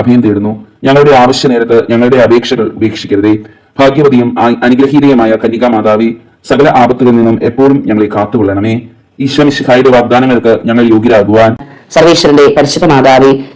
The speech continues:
Speaker 2: ഞങ്ങൾക്ക് വേണ്ടി അപേക്ഷിക്കണമേ.
Speaker 1: പ്രാർത്ഥിക്കാം. കർത്താവേ, പൂർണ്ണ മനസ്സോടുകൂടി സാഷ്ടാംഗം വീണെടുക്കുന്ന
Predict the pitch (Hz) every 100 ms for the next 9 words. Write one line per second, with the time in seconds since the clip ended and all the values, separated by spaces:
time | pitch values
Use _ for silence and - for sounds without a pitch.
0 | 156 156 156 165 160 160 - 127 - -
1 | 127 135 143 143 - _ - 131 127 -
2 | 131 117 - - _ - 139 120 113 -
3 | 135 139 135 127 139 123 123 - 117 127
4 | 131 123 123 113 107